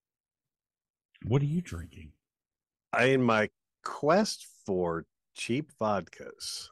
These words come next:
Speaker 2: I took a chance on something called Pearl Vodka. Very plain black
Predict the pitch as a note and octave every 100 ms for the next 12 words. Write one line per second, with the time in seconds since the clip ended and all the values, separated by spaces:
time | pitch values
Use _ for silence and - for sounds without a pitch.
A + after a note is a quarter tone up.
0 | _ _ - G#2 B2 C3 D3+ B2+ - -
1 | E3+ B2 D#2+ F2 - - F#2+ F#2 F2+ -
2 | G2+ G2 F#2 - F#2 F2 D#2+ _ _ -
3 | - G3 C3+ E2+ C#2+ C#2+ - _ - E2
4 | - - - - - - _ _ _ _
5 | _ F2 F#2+ - - G2 G2 F#2 F2 F2+
6 | F#2